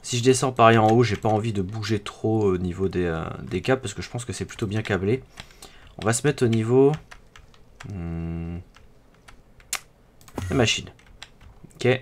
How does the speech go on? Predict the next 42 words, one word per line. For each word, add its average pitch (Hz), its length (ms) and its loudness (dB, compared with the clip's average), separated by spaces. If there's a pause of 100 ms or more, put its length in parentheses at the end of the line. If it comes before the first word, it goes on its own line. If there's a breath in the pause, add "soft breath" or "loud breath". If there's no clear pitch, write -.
(100)
on 85 40 -8
va 85 60 -6
se - 100 -6
mettre 120 160 -4
au 90 40 -4
niveau 92 160 -2
des 92 100 0
machines. 107 580 -2 (720 soft breath)
Euh, 87 180 -6
et 101 80 0
au 104 60 0
niveau 107 200 0
des 92 80 2
machines, 87 380 -2
on 92 60 0
va 85 100 0
descendre 104 500 0 (500)
parce 90 140 -12
qu'on 90 120 -6
a 80 80 -4
plutôt, - 460 -2 (920)
enfin, - 120 -8
parce 90 120 -6
qu'on 123 120 2
a 123 60 2
pas 113 140 2
mal 110 160 4
de 92 100 0
câbles 104 240 0
en 87 40 -2
fin 90 100 -6
de 87 60 -4
compte 98 160 -4
ici, 92 260 -6
hein. 92 100 -2 (880 loud breath)
Et 117 140 2
on 123 60 4
va 110 160 2
extraire 127 640 -2 (460)
un 120 120 2
channel 117 360 2
d'ici. 95 480 -6